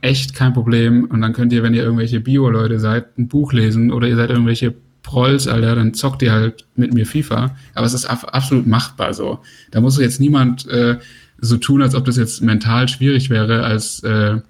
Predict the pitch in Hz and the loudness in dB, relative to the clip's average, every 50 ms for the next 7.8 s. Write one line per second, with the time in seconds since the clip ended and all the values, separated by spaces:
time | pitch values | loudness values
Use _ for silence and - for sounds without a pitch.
0 | _ _ _ _ _ _ - - 117 113 113 117 123 131 127 113 110 113 110 110 | _ _ _ _ _ _ -4 0 0 2 2 2 2 2 2 2 0 0 0 0
1 | 107 - - 120 113 113 117 117 117 117 117 120 - - 110 110 113 117 120 117 | -2 -2 0 0 0 2 2 2 2 2 2 0 0 -2 -2 0 0 0 0 0
2 | 110 110 113 117 117 110 - - - - _ _ _ _ _ _ _ 120 117 113 | 0 0 0 0 -2 -2 -6 -10 -18 -20 _ _ _ _ _ _ _ -4 -2 0
3 | 113 113 113 113 120 - - _ _ _ _ _ _ _ _ _ - 123 117 117 | 0 0 -2 -2 -4 -6 -10 _ _ _ _ _ _ _ _ _ -2 0 0 2
4 | 117 - 131 123 120 - 120 113 117 120 117 117 113 113 113 113 113 117 117 120 | 2 2 2 2 2 2 2 2 2 2 2 4 4 4 4 2 2 2 2 0
5 | 117 120 117 - 127 120 113 107 - 117 107 107 117 120 117 - 110 - - 120 | 0 0 0 2 2 2 2 0 0 0 0 2 2 0 0 -2 -6 -4 -2 0
6 | 123 123 113 - 85 73 82 101 110 - 123 131 139 151 135 143 143 135 - 151 | 0 0 0 -2 -4 -6 -6 -6 -4 -2 -2 0 2 2 2 2 2 0 0 -2
7 | 156 - - 131 110 101 98 104 113 104 104 98 110 107 101 113 | -2 2 2 2 2 2 2 0 0 0 0 2 2 2 2 2